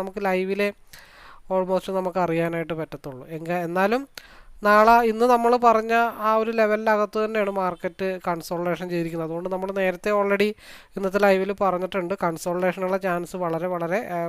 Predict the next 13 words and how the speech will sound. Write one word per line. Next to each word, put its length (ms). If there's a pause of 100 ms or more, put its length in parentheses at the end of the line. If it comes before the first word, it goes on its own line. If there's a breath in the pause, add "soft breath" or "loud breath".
(140)
കൂടുതലാണ്. 640 (580 soft breath)
വലിയൊരു 480
ലോട്ടറി 360
കോളൊന്നും 360
പ്രതീക്ഷിക്കേണ്ട 600 (180)
എന്ന് 160
നമ്മൾ 240
already, 340 (100)
ആ, 120
മെൻഷൻ 280 (100)
ചെയ്തിട്ടുണ്ടായിരുന്നു. 640 (880 loud breath)
അപ്പോൾ 180
ഇതൊക്കെയാണ് 500